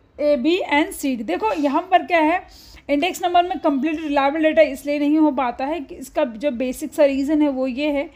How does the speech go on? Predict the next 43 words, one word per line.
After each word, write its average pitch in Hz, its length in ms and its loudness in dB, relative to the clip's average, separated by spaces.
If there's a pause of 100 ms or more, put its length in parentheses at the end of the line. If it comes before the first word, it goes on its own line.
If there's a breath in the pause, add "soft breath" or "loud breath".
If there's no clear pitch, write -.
(460 loud breath)
कि, 370 260 0
अ, 277 460 2
जो 311 240 -2
हमें, 339 440 -2
जो 311 140 -4
भी 359 100 -2
देखो 349 180 -2
हमारे 302 560 2
जो 262 140 -4
इंडिया 294 420 2
है 302 120 0
ना, 294 240 -2
इंडिया 277 300 0
में 302 140 0
ना 339 260 -4 (100)
ऐसे 285 260 -6
बहुत 269 400 -2
सारे 277 220 2
लोग 262 240 0
हैं 320 180 -2 (520 loud breath)
जिनका 302 380 4
जो 349 300 -2 (120)
source 320 380 0
of 349 100 -2
income 320 340 0
है 320 180 0
एक - 300 -8
तो 320 100 -2
वो 285 160 4
करेक्ट 269 360 -2
नहीं 247 240 0
है। 247 80 -4
ठीक 311 200 -8
है, 277 160 -2 (400 loud breath)
दूसरा 330 320 4
बायसनेस 320 680 2
आता 320 260 0
है, 320 180 -2
आ 302 140 2
जाता 302 360 0
है 311 160 0
क्योंकि 320 420 -6
उन्हें, 311 400 0